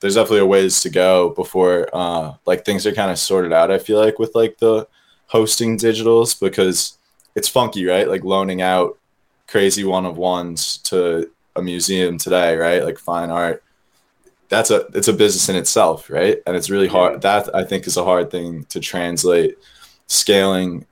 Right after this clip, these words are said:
Speaker 1: uh, like, the monetization of a collection, right? Uh, especially if it's so distributable.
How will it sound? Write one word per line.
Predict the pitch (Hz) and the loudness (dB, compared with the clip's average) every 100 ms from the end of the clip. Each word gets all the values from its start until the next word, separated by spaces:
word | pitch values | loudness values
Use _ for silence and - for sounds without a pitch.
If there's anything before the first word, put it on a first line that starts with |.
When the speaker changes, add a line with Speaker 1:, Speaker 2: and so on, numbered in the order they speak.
| - | -4
Speaker 1:
uh, | 92 90 82 69 - | -2 2 0 0 -4
like, | 87 | -6
the | 90 | -6
monetization | 87 87 82 85 80 78 85 90 | -4 -4 -4 -6 -4 -4 -4 -6
of | 76 | -8
a | |
collection, | 73 - 78 73 - 73 69 - _ _ | -10 -4 -2 -2 -4 -10 -12 -14 _ _
right? | 73 78 - _ _ _ _ _ _ _ | -6 -4 -4 _ _ _ _ _ _ _
Uh, | 82 76 67 | -2 0 0
especially | 69 90 82 82 | 0 0 0 -2
if | 80 | -4
it's | 76 | -2
so | 85 | 0
distributable. | 78 78 - 78 73 67 104 | 0 -4 -4 -4 -4 -6 -10